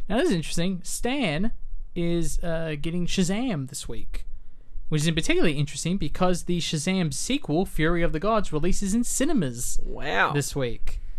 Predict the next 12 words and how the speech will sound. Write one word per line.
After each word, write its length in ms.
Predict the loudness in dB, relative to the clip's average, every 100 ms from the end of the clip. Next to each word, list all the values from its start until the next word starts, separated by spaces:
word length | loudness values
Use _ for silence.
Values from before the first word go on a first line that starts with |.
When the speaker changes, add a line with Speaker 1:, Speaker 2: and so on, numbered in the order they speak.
| -6 -8
Speaker 1:
So 160 | -8 -2
they, 180 | 0 0
very 380 | 0 2 4 4
good 180 | 4 2
timing 420 | 2 2 2 0
for 140 | -2
Speaker 2:
Is 60 | 0
anyone 200 | 2 2
Speaker 1:
them. 60 | 2
Speaker 2:
excited 440 | 2 2 2 0
for 80 | 0
that? 220 | -4 -4